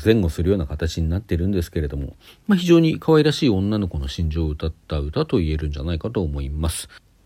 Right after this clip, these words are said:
で、この二曲がまあ、ラブソング代表みたいな感じで入れてありますね。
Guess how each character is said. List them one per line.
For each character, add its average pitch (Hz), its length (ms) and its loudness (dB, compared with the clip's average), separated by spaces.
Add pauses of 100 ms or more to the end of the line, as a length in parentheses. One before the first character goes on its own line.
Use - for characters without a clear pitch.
(120)
で、 196 160 4
こ - 180 0
の 247 160 6
二 254 140 6
曲 139 240 4
が 95 120 6
ま 123 180 4
あ、 92 40 4
ラ 92 80 4
ブ 104 100 0
ソ 170 140 -2
ン 131 60 4
グ 95 80 2
代 82 100 2
表 80 160 0
み 87 140 2
た 85 80 -2
い 69 60 -4
な 65 100 -8
感 69 160 -6
じ 71 100 -6
で 71 100 -6
入 71 100 -4
れ 73 100 -2
て 73 160 -8
あ 71 40 -4
り 71 100 -4
ま 76 120 -4
す - 140 -10
ね。 76 180 -2